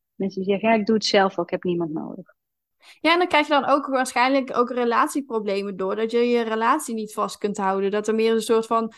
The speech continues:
Speaker 2: bindingsangst zit. Van, hé, ja,
Speaker 1: Ja.
Speaker 2: ik verlies mijn, mijn partner toch. Dus, hè, ik hecht me er niet te veel aan. Dan kan
Speaker 1: Ja.
Speaker 2: ik ook niet raken.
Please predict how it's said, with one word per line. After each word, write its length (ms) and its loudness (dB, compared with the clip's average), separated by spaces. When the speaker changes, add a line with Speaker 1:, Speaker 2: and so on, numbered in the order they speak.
Speaker 2:
bindingsangst 1000 2
zit. 380 -2
Van, 200 0
hé, 320 2
ja, 180 -2
Speaker 1:
Ja. 280 4
Speaker 2:
ik 100 -4
verlies 300 -4
mijn, 400 0
mijn 200 2
partner 420 2
toch. 340 0
Dus, 180 -4
hè, 240 0
ik 160 -2
hecht 260 -6
me 120 0
er 140 0
niet 180 4
te 80 -8
veel 260 -2
aan. 360 0
Dan 160 -2
kan 120 6
Speaker 1:
Ja. 120 10
Speaker 2:
ik 160 -8
ook 200 0
niet 200 2
raken. 560 -2